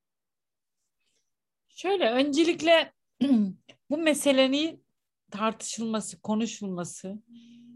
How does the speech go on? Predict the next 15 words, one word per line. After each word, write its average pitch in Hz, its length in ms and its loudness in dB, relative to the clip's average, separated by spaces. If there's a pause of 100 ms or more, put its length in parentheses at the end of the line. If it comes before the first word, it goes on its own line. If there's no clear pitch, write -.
(220)
bu 220 100 -2
meseleyle 226 720 2
ilgili, 202 800 -2 (480)
e, 185 200 -6
bu 262 80 -2
meseleye 233 480 0
ilgi 196 400 -2
duymak 196 460 -4 (680)
çok 233 220 -6
önemli 143 360 -10
diye 143 160 -16
düşünüyorum. 147 540 -18
Çünkü 214 460 -2 (440)
biraz 226 260 4
önce 220 520 2